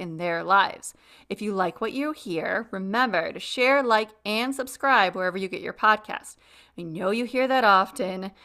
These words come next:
but it really, really helps our show out and other shows like ours. You can also head over to w w w dot stereotherapy pod dot com. You can subscribe there, listen to the podcast,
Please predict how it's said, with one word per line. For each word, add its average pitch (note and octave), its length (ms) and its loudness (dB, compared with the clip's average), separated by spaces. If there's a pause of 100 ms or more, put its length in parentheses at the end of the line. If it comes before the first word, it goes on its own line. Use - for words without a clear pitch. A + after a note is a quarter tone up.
(140)
but G3 80 -6
it F#3+ 140 -4
really, A#3 440 0
really A#3 420 -2
helps - 360 -6
our G3 180 2
show B3 260 -4
out C4+ 420 2
and F#3+ 180 -8
other G3+ 240 -2
shows F#3 540 -4
like B3+ 240 -2
ours. - 340 -8 (360)
You A3 100 -6
can A3 120 -6
also A#3 360 2
head A#3+ 220 -2
over F#3 220 2
to F#3 160 -10 (340)
w B3 360 0
w G3+ 400 -2
w F#3+ 420 -4
dot F3+ 300 -4
stereotherapy A3 840 -4
pod F#3 280 0
dot G#3+ 280 -2
com. F#3+ 340 -2 (280)
You F#3 60 -12
can G#3 120 -6
subscribe A3+ 640 -4
there, A#3 440 -2
listen G#3+ 280 -6
to G3 80 -12
the F3 80 -10
podcast, C#4 720 -2